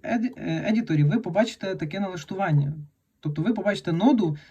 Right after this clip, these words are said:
з налаштуванням цього, е, аддона. Але ще прикол в чому?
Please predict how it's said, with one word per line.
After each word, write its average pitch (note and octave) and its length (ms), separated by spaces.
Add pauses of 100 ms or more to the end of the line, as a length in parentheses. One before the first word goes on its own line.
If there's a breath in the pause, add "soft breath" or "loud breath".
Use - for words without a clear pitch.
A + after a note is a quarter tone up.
(120)
з D3 120
налаштуванням F#3+ 640
цього, F#3 580
е, E3 40 (420)
аддона. D3 500 (600 loud breath)
Але F3 360
ще F#3 300
прикол D#3 320
в D3 100
чому? C#3+ 460